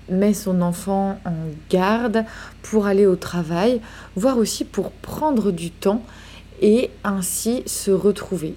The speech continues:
Et là, je trouve que c'est d'autant plus challengeant parce qu'on culpabilise beaucoup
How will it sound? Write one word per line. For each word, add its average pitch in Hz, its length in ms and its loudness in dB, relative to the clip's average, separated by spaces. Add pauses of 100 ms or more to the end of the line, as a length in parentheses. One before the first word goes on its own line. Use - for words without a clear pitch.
Et 180 140 4
là, 233 300 4
je 196 120 0
trouve 247 440 -6
que 220 180 4
c'est 170 420 -6
d'autant 254 480 0 (280)
plus 233 380 2
challengeant 208 680 4 (480)
parce 185 240 -2
qu'on 214 200 2
culpabilise 208 880 0 (260)
beaucoup 214 560 2